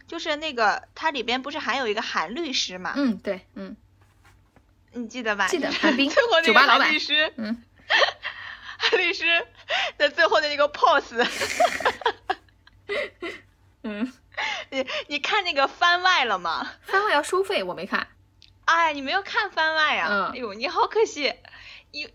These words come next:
Speaker 1: 一会儿我发给你，你看一下番外，你就。<laughs>
Speaker 2: OK，OK，嗯。
Speaker 1: 你一定要，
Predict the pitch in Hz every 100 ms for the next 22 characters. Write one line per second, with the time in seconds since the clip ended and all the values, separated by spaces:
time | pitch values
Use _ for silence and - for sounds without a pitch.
0 | _ 233 311 359 285 240 285 294 277 254
1 | 196 - - - - 719 427 403 359 349
2 | 349 349 359 339 226 196 220 208 202 _
3 | - 554 - 539 - 605 - 640 466 277
4 | 285 330 311 302 294 - 233 220 277 -
5 | - 370 381 453 466 381